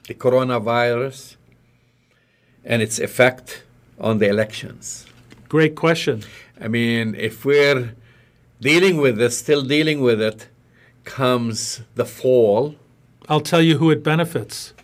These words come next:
Speaker 1: Who?
Speaker 2: Donald Trump.
Speaker 1: Well, yeah, but
Speaker 2: Hundred percent.
Speaker 1: wouldn't people say, "Well, you haven't find, found something to stop it"?
Speaker 2: It doesn't matter. I think Trump's base is so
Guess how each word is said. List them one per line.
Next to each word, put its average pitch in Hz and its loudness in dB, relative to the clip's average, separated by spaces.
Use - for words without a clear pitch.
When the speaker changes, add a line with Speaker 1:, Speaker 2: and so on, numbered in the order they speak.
Speaker 1:
Who? 117 -2
Speaker 2:
Donald 143 0
Trump. 139 -4
Speaker 1:
Well, 120 2
yeah, 127 2
but 185 4
Speaker 2:
Hundred 175 0
percent. 160 0
Speaker 1:
wouldn't 127 0
people 135 -4
say, 131 2
"Well, 127 4
you 123 2
haven't 120 -2
find, 117 -4
found 117 -4
something 123 -4
to 120 -8
stop 123 -2
it"? 98 -6
Speaker 2:
It 143 0
doesn't 170 0
matter. 160 2
I 160 2
think 175 -2
Trump's 175 -2
base 165 0
is 143 0
so 160 2